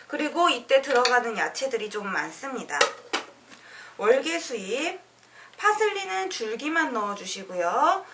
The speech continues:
그리고 정약, 월계수잎에 꽂아 넣어주셔도 좋습니다. 흰색 통후추 넣어줍니다. 그다음 레몬은 즙을 짜서 넣겠습니다.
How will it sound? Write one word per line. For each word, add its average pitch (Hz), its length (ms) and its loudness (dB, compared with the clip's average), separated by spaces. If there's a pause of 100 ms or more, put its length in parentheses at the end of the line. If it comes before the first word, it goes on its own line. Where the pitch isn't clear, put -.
(140)
그리고 233 320 -4
정약, 233 640 0
월계수잎에 269 680 -2
꽂아 381 320 -4
넣어주셔도 240 480 -6
좋습니다. 170 680 -8 (140)
흰색 427 720 -2
통후추 330 560 -6 (200)
넣어줍니다. 180 760 -8 (380)
그다음 269 240 4
레몬은 294 720 2
즙을 240 420 -4
짜서 277 240 -4
넣겠습니다. 196 840 -8